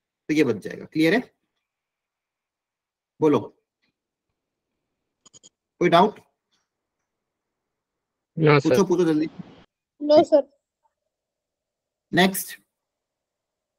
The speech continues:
Speaker 1: Next very important topic, limits using series expansion। ये सी-, series expansion की मदद से कैसे limits को solve करना है। तो उसके लिए अब कभी-कभी क्या होगा ना, कुछ question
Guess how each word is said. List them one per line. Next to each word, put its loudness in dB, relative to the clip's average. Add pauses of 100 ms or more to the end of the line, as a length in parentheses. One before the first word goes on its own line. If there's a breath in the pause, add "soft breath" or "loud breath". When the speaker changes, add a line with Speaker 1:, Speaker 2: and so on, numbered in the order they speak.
(800)
Speaker 1:
Next 0
very 6
important 2
topic, 2 (1200)
limits 0
using 2
series 2
expansion। -8 (1600)
ये -2
सी-, -8 (220)
series 0
expansion 0
की -2
मदद 2
से -2
कैसे 2
limits 0
को -4
solve -2
करना -6
है। -20 (2000)
तो 6
उसके 4
लिए 6
अब -6
कभी-कभी 4
क्या 4
होगा 4
ना, 0
कुछ 0
question -4